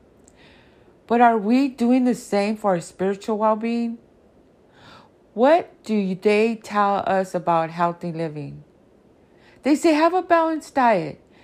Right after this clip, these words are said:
and keep a good im-, immune system." Well, the same goes for our spiritual health. If not,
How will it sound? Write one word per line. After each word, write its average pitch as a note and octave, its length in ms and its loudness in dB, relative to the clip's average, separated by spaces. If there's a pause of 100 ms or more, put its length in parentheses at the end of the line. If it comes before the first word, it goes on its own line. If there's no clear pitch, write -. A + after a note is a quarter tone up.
(240)
and F#3+ 160 -6
keep B3+ 220 -2
a A#3 60 0
good B3 320 0
im-, G#3 180 -2 (240)
immune G3+ 360 -2
system." D3+ 640 -10 (1200)
Well, C4 260 6
the B3+ 100 -6
same E4 260 -2
goes F4 260 0
for A3+ 240 0
our F3+ 180 -2
spiritual A#3 600 -2
health. D#3+ 340 -8 (880)
If A3+ 240 2
not, A#3+ 460 0